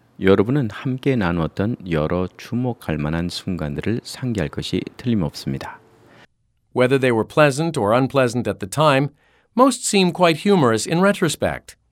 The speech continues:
Speaker 1: 그 순간들이 그 당시에 즐거웠든지 즐겁지 않았든지 관계없이 대부분은 돌이켜 생각해보면 상당히 재미있게 보입니다.
Speaker 2: At an early age in particular,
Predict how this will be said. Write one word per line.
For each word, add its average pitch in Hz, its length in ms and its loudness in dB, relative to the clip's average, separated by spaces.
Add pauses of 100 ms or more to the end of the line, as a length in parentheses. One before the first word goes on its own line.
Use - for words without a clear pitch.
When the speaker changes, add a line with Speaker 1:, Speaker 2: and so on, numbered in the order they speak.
(440)
Speaker 1:
그 107 380 8
순간들이 95 1000 -2
그 - 160 -6
당시에 113 720 0
즐거웠든지 82 1160 -2
즐겁지 101 480 -2
않았든지 104 640 -2
관계없이 117 800 -2 (400)
대부분은 104 760 -2 (140)
돌이켜 95 560 -2
생각해보면 82 840 -4
상당히 92 600 -4
재미있게 98 640 -2 (100)
보입니다. 101 580 -4 (800)
Speaker 2:
At 92 140 -2
an 98 120 -8
early 131 300 2
age 131 400 0
in 101 100 -2
particular, 135 600 -2